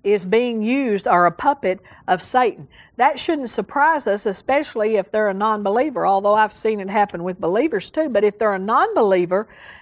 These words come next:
and they're not a Christian, the Bible says that their father is the devil,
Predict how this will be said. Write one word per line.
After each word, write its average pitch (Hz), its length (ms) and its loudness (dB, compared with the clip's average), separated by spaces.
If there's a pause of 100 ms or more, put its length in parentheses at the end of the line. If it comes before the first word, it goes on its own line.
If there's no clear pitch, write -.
and 185 180 -2
they're 254 100 4
not 311 220 2
a 262 60 -2
Christian, 320 560 -4
the 208 80 -4
Bible 262 340 2
says 208 460 -4 (300)
that 185 160 0
their 190 120 4
father 277 400 2
is 277 140 -6
the 208 100 -2
devil, 240 500 0